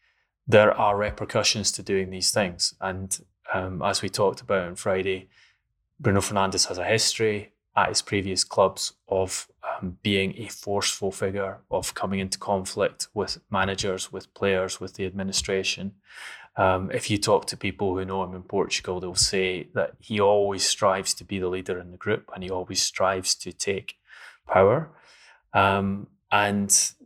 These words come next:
they were suggesting that if Solskjaer decides to make him captain now in these circumstances, then he would be ceding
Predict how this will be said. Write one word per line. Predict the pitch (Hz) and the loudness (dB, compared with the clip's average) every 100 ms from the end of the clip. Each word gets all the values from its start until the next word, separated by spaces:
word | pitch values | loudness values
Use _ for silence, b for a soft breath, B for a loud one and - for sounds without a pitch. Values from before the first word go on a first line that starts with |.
| - | -6
they | - 104 107 101 104 104 101 101 | -4 2 4 4 2 -4 -4 -6
were | 104 101 | -4 0
suggesting | - 104 - 101 - - 101 | 0 0 2 2 2 -2 -2
that | 101 - | -2 -4
if | 113 | -2
Solskjaer | - 110 107 - 101 98 | 0 2 2 0 -2 -2
decides | 101 - 101 92 | 0 0 0 -2
to | - | -6
make | 104 98 | -8 -6
him | 101 92 | -10 -6
captain | - 95 - - 95 | -2 -2 -4 -8 0
now | 117 139 | 4 4
in | 117 - 101 | 4 0 -6
these | 98 - | -2 0
circumstances, | - 120 - 101 - 95 92 - 110 - | 2 0 0 -4 -2 -4 -4 -4 -2 0
then | 101 95 | 0 -2
he | 98 | -8
would | 95 | -8
be | 101 | -2
ceding | 95 - 98 95 90 | 0 0 0 -2 -4